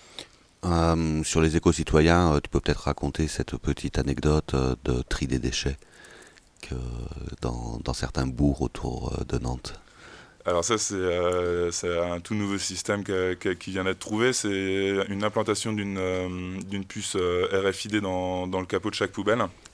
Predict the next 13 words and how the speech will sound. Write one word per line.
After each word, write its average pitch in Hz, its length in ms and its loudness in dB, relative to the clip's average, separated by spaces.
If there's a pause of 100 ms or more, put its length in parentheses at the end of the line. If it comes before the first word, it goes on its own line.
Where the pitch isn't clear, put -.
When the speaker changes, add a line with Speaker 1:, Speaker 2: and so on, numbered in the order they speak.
(140)
Speaker 1:
Donc 73 220 -6
R 76 200 4
F - 80 -2
I 73 60 2
D 76 140 4
à, 67 500 0
à 71 80 0
radiofréquence, 73 760 0 (560)
euh, 69 180 0
électromagnétique, 65 840 -4
euh, 64 180 -2
qui, 67 360 -4
euh, 67 80 0